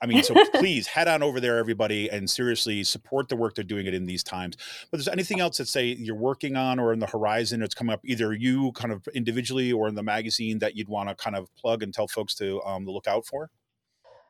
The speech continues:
Speaker 2: Well, um, readers can't see it, but you can.
Speaker 1: Yeah.
Speaker 2: Um,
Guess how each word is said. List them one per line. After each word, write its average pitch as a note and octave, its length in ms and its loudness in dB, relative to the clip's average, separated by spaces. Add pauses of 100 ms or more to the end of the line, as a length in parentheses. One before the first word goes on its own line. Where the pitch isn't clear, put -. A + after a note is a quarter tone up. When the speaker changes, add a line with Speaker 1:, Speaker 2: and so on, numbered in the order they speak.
(220)
Speaker 2:
Well, C4 520 8
um, G3+ 360 2 (800)
readers G#3+ 300 2
can't F3+ 180 0
see F3 120 2
it, E3+ 120 6
but E3 120 0
you F3 180 0
can. E3 400 0
Speaker 1:
Yeah. F3 220 2
Speaker 2:
Um, E3+ 180 0